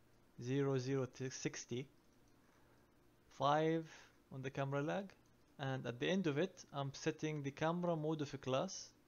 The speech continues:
to the melee camera one, which is set by default. Now, to know if this is working or not, we're just gonna go to the plugin. We have, uh, sorry,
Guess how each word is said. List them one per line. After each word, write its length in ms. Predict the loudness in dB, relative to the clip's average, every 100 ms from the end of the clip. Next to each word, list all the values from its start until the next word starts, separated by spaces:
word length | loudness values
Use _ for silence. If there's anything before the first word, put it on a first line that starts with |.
| -6
to 140 | -2
the 120 | 0 0
melee 320 | 2 2 0
camera 340 | -2 -2 -2
one, 200 | -2 -2
which 200 | -4 -2
is 120 | -2 0
set 300 | -2 0 2
by 140 | 2
default. 480 | 2 -4 -6 -10 -14 -20 -20 -18 -8
Now, 340 | 2 6 6 4 -6 -20 -20 -20 -20 _ -20 -20 -20 -20 -20 -6
to 100 | -2
know 220 | 6 6 6
if 120 | 2
this 160 | 0
is 140 | 2 2
working 300 | 2 0 -6
or 100 | -2
not, 400 | 2 2 2 -4
we're 160 | -10 -4
just 180 | -4 0
gonna 160 | -2
go 200 | 2 0
to 560 | 0 -2 -2 0 -2 -4 -8 -20 -20 -20 _ _ -20 -20 -20 -20 -20 -20 _ _ -16
the 80 | -16 -10
plugin. 540 | -2 0 2 2 0 -2 -8 -20 -20 -18 -6
We 120 | 0
have, 260 | 4 2 0 -12 -12 -4
uh, 460 | -2 0 0 0 -4 -8 -20 -20 -20 -20 -20 _
sorry, 360 | -12 -6 -6